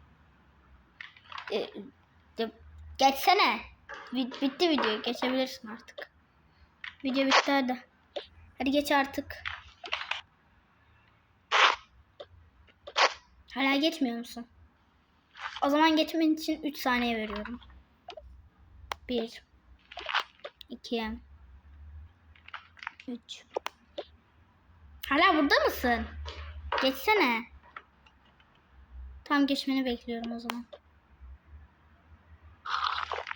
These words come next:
Sen geçene kadar burada duracağım, tamam mı?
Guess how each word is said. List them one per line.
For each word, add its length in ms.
Sen 220
geçene 340
kadar 360
burada 260
duracağım, 360
tamam 300
mı? 300